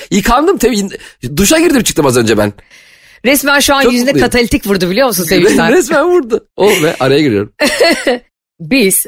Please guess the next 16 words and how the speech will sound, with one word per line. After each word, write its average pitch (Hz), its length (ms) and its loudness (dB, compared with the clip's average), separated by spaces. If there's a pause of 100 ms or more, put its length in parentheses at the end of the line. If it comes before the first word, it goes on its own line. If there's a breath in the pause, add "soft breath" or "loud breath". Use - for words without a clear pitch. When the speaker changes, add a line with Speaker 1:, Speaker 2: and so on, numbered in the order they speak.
(100)
Speaker 2:
e, 170 600 2
bu 233 440 0
zıkkım 247 680 -2
Münih'in 185 360 2
karından 156 560 0 (240)
İstanbul'a 160 600 0
döndük. 196 380 0 (400)
Sabiha 269 380 0
Gökçen'e 208 460 0
döndük 160 280 -2
kankim. 123 340 -14 (1120)
Sabah 196 460 0
ayazı, 180 440 2 (880)
sabah 190 380 0
altı 185 280 0
falan. 185 360 -2